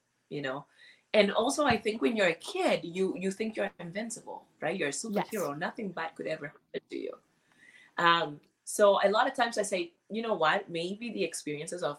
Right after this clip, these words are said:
Speaker 1: being out and about late at night as a kid, you know, with adults, gave me a little bit of emo or, or,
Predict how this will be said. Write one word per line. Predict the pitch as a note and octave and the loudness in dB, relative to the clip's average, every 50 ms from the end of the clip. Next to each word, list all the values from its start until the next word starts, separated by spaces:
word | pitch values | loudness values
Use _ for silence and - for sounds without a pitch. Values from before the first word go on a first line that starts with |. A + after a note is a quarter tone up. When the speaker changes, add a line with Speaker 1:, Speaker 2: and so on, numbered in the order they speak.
| - C#3 | -10 -12
Speaker 1:
being | D3 D#3 D#3+ E3+ D#3 - | -12 -10 -10 -10 -8 -6
out | - D3 D3 D3+ - | -4 -2 -2 -4 -6
and | D#3+ D#3 C#3+ | -8 -10 -10
about | C#3 - C3+ C3 C3 D3+ - - - _ _ _ _ _ - | -8 -6 -4 -4 -4 -4 -6 -10 -18 _ _ _ _ _ -6
late | C#3+ C#3 C#3 C#3 | -4 -2 -2 -2
at | E3 D#3+ | -4 -2
night | D3 C3+ B2+ C3+ D3 - - - - | -4 -4 -4 -6 -8 -12 -14 -14 -12
as | D3 - | -12 -10
a | E3 | -12
kid, | - - D3+ A#2+ A2+ D3 E3 - _ _ _ _ _ _ _ _ _ _ _ _ _ _ _ _ _ | -4 -2 -2 -2 -2 -4 -8 -14 _ _ _ _ _ _ _ _ _ _ _ _ _ _ _ _ _
you | - E3+ | -10 -8
know, | D3 C#3 | -8 -6
with | C#3 C#3+ C#3 - | -6 -8 -6 -4
adults, | - D3 C#3+ D3 D3+ D#3+ - - - _ - - - _ _ - | -2 -2 0 -2 -2 -4 -6 -12 -14 _ -20 -20 -20 _ _ -2
gave | D#3 F3 F3 E3+ E3+ - | 2 2 4 4 2 0
me | F#3+ F#3 | -2 0
a | F3 E3 | 0 2
little | E3+ F3 F3 E3+ | 4 4 4 4
bit | E3 F3 D#3+ | 2 2 2
of | D3+ D3 D3 D3+ - - - - - _ _ - | 2 0 -2 -4 -10 -16 -20 -20 -20 _ _ 0
emo | F3 E3 D3+ C3+ A#2+ A2+ F#2+ - _ _ _ _ _ _ | 0 0 0 -2 -4 -6 -8 -12 _ _ _ _ _ _
or, | - C#3+ C3+ C3+ C3 C3 C3+ C3 - - _ | -4 -4 -2 -2 -2 -4 -4 -8 -12 -10 _
or, | C#3+ C3+ B2 | -8 -6 -6